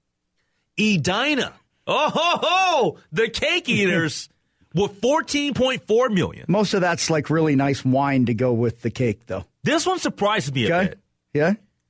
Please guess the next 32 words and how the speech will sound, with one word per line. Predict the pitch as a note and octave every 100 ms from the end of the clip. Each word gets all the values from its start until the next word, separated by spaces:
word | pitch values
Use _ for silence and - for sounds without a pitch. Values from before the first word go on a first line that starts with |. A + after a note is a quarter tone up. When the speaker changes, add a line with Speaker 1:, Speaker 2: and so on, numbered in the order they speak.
| _ _ -
Speaker 1:
Richfield | G#2 C#3 C#4 - D3+ G2+ D#2
at | -
fourteen | - C#3+ A#3 - - E3 G3
point | D#3+ D3+ -
two. | - E4 - _ _ _ _ _ _ _ _ _ _ _ -
Speaker 2:
Almost | A#2 G3+ A3
as | E3+
much | C#3 F#3 G#3
as | E3
Edina? | E3 D3+ F#3 D#4 F#4 - _ _ _ _ _ _ _ _ _ _ -
Speaker 1:
Yeah, | A3+ - F3
that's | C#4+
what | D#4+
I'm | A#3+
saying. | D4 G#4 F#4+ C#3
I'm | C#3+
like, | D#3+ A3
Speaker 2:
Wow. | D#4+ D4 C#3+
Speaker 1:
"Whoa, | -
wh-, | F3+
what's, | A3 D4+ F#3+
what's, | A#3 - - -
what's | - -
the |
deal | A#3+ -
here?" | C#4+ G2+ - _ _ _
Eden | - A#3+ C4
Prairie | A#3 A3+ A3
came | G#3 G3+
in | F#3+
in | D#3+
fourth | B2 - A3+ G#3 A#2+ A#2